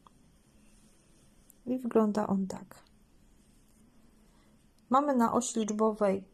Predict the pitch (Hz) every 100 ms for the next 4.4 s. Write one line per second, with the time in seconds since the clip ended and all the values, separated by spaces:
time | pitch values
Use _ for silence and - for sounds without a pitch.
0 | - 208 214 233 233 - 202 190 185 185
1 | 190 226 269 - 220 196 185 180 196 277
2 | 247 - 269 269 220 226 220 214 196 190
3 | 190 220 262 269 - _ - - - -
4 | _ - 233 311